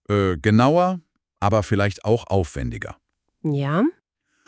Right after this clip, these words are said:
Speaker 1: Umzugskosten nur für ein Arbeitszimmer. Nicht absetzbar. Das ist wohl eine Enttäuschung für viele im Homeoffice.
Speaker 2: Das kann man so sagen.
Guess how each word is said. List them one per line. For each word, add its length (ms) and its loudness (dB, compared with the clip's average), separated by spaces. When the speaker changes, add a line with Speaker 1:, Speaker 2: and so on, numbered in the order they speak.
Speaker 1:
Umzugskosten 880 4
nur 140 8
für 160 0
ein 120 -2
Arbeitszimmer. 800 -2
Nicht 560 2
absetzbar. 680 -6
Das 160 -4
ist 140 -6
wohl 160 -2
eine 200 -2
Enttäuschung 480 0
für 120 -4
viele 240 -2
im 160 -4
Homeoffice. 760 -4
Speaker 2:
Das 220 0
kann 120 0
man 140 0
so 60 -2
sagen. 400 -4